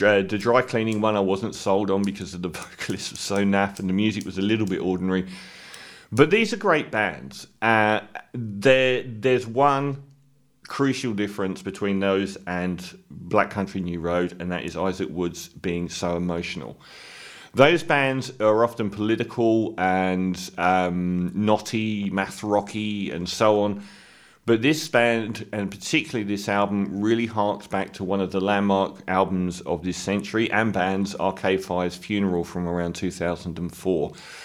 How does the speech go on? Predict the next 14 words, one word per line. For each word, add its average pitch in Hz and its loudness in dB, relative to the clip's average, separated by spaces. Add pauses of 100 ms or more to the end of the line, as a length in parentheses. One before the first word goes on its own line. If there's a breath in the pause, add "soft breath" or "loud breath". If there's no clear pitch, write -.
(520 loud breath)
because 107 2
it - 2
is 98 0
very 110 4
emotionally 98 0
satisfying 90 -4
music. 85 -4
It's 69 -6
some 104 0
of 98 2
the 98 2
most 92 2
emotive 95 2
music 92 -2